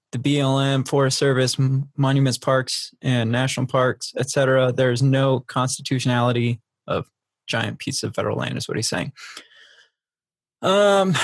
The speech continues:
confrontation, April tenth, protesters block a B L M truck and demanded to know why a backhoe and dump truck were being used in the operation. Yeah, that's a good question. Uh, the B L M director in Nevada later said the equipment was being used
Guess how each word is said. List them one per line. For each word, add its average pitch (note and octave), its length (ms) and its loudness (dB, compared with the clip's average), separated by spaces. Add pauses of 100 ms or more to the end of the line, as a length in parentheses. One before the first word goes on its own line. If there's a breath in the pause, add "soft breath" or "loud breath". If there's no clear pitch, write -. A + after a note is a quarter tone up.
(120)
confrontation, E3+ 880 0
April E3 280 0
tenth, D#3+ 280 -2
protesters D#3 1000 0
block C#3 420 0
a D#3+ 60 0
B C3+ 120 0
L C#3 160 2
M C3+ 100 0
truck C#3 340 0
and C#3 80 2
demanded C3 400 0
to - 80 -2
know C3 180 2
why B2 280 2 (100)
a - 80 -2
backhoe C3 460 2
and A#2 100 0
dump F3 220 0
truck A#2 320 0
were A2+ 180 2
being A2+ 300 0
used A2 360 0
in C3 100 -2
the A#2 120 2
operation. A2 600 0 (180)
Yeah, - 180 -4 (280)
that's B2 400 -4
a - 20 -12
good A2+ 220 -4
question. C#3 440 0 (460 loud breath)
Uh, B2+ 380 0
the E2+ 100 -6
B C3 100 0
L C#3 200 0
M C#3 100 2
director C3 360 0
in B2+ 60 2
Nevada C3+ 360 2
later B2+ 280 4
said B2 300 2
the B2 80 0
equipment C3+ 480 -2
was B2+ 160 0
being C3 260 0
used C3 360 0